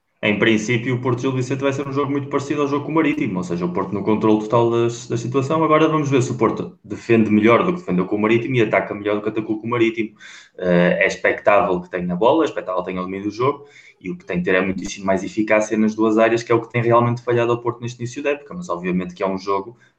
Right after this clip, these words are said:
para três pontos, porque se não acontecer uma vitória contundente, tanto por jogo como por resultado, começa a ser complicado ao, ao treinador justificar, e ainda para mais estamos a falar de um jogo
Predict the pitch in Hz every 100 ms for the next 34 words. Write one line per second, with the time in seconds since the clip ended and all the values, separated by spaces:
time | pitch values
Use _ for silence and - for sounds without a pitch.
0 | _ 110 104 104 101 101 - 107 104 -
1 | - 107 110 110 127 - - _ - 107
2 | - - 101 104 101 92 101 95 90 107
3 | 95 - _ _ 95 92 90 92 101 98
4 | 95 90 87 - 131 117 107 113 104 104
5 | 104 98 98 98 104 95 - - 104 104
6 | 98 87 - 92 87 107 104 107 92 113
7 | 120 123 - - _ - 110 98 98 104
8 | - 98 113 107 107 107 113 107 110 113
9 | _ _ 104 104 104 113 107 107 107 107
10 | 107 113 107 - 110 117 123 120 117 110
11 | 113 110 113 120 117 117 117 110 107 110
12 | 110 - -